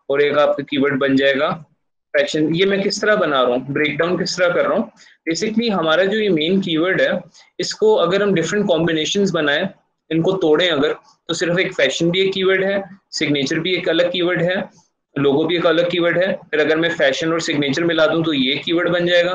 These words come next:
फिर मैं अगर fashion और logo मिला दूं तो ये एक keyword बन जाएगा, उसके अलावा मैं signature और लोगो मिला दूं तो ये एक keyword बन जाएगा। तो इस तरह हम ये breakdown करते हैं ताकि हमें idea हो कि क्या ये keywords, अम,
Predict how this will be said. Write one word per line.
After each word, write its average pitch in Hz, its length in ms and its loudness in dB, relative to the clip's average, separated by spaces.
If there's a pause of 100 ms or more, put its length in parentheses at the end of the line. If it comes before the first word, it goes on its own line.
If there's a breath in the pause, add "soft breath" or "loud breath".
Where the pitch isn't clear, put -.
फिर - 380 -6
मैं 156 100 0
अगर 160 160 0
fashion 156 420 0
और 170 60 0
logo 135 380 2
मिला 170 260 2
दूं 165 160 0
तो 160 120 0
ये 120 260 -2
एक 135 120 -4
keyword 170 280 0
बन 170 160 0
जाएगा, 170 420 0 (340 loud breath)
उसके - 180 -4
अलावा 170 220 2
मैं 175 100 0
signature 147 420 -2
और 170 80 0
लोगो 156 260 0
मिला 151 220 0
दूं 180 140 0
तो 190 120 -2
ये 160 380 -2
एक 165 160 -4
keyword 156 360 -2 (180)
बन 131 180 0
जाएगा। 113 300 0 (440 soft breath)
तो 160 60 -4
इस 165 80 -6
तरह 180 120 2
हम 190 120 0
ये 196 80 2
breakdown 156 500 0
करते 190 260 -2
हैं 196 160 0
ताकि 180 240 0
हमें 180 160 0
idea 151 360 2
हो 175 180 2
कि 180 140 -4
क्या 170 560 2 (1300)
ये 165 160 0
keywords, 165 640 -2
अम, 143 400 0